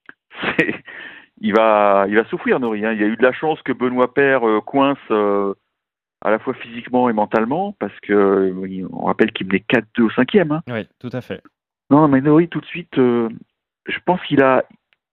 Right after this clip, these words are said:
Speaker 1: il y a un truc qui va pas. Alors, j-, j'ai pas lu ses confs, mais déjà, il a pris une branlée à Lyon il y a pas longtemps.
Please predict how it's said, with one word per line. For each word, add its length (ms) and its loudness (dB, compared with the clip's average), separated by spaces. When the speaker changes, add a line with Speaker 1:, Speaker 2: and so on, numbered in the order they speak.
Speaker 1:
il 80 -6
y 40 6
a 60 4
un 60 2
truc 220 -6
qui 120 -10
va 140 2
pas. 180 0
Alors, 380 0
j-, 80 -20
j'ai 120 -12
pas 120 -2
lu 180 -4
ses 80 -8
confs, 340 -6
mais 280 0
déjà, 200 0
il 100 2
a 40 -2
pris 140 -8
une 60 -6
branlée 320 0
à 80 4
Lyon 300 0
il 40 -2
y 20 -4
a 20 -14
pas 120 -6
longtemps. 380 -4